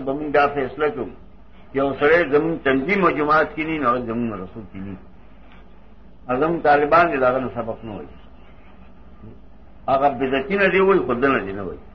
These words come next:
چې دی تنظیم کې نه دی، ځکه دا څو کاله وشو زه مهاجرین جمع کوم. نو یا په یو په وجه غنمو جماعت روان کي. اوس هم ما ته پته ده چې د عذاب و خلکو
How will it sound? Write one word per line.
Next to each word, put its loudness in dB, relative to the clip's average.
چې -4
دی 4
تنظیم 0
کې -2
نه 4
دی، 6
ځکه 2
دا 8
څو 4
کاله 6
وشو -2
زه 4
مهاجرین 2
جمع -2
کوم. -6
نو -2
یا 6
په 0
یو 8
په 0
وجه 4
غنمو 2
جماعت 0
روان 4
کي. -16
اوس -2
هم 2
ما 4
ته 2
پته -4
ده -6
چې -12
د 4
عذاب 6
و 0
خلکو -2